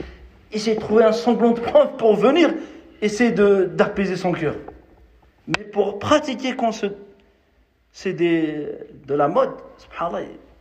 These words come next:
tout de suite, il répond. C'est pas là une preuve que c'est de shaitan qui se joue de beaucoup de gens, qui leur facilite la même,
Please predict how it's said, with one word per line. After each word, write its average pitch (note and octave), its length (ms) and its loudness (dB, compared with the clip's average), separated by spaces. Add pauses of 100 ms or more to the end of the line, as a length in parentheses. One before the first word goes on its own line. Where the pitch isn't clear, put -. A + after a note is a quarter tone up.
(280)
tout G3+ 120 -10
de G3 60 -10
suite, - 340 -14
il D3+ 100 -6
répond. - 320 -8 (1080)
C'est - 200 -10
pas - 120 0
là D#4 100 0
une A#3+ 160 0
preuve C4 300 2
que - 60 -12
c'est F3+ 160 -8
de - 120 -12
shaitan A3 720 0 (640)
qui G3+ 140 -4
se - 180 -2
joue G#3 240 0
de F3 120 0
beaucoup F#3+ 280 -2
de D#3+ 40 -2
gens, G#3+ 380 -2 (1400)
qui G#3 100 -2
leur G#3+ 200 4
facilite D4 640 0
la C4 140 4
même, F4+ 160 2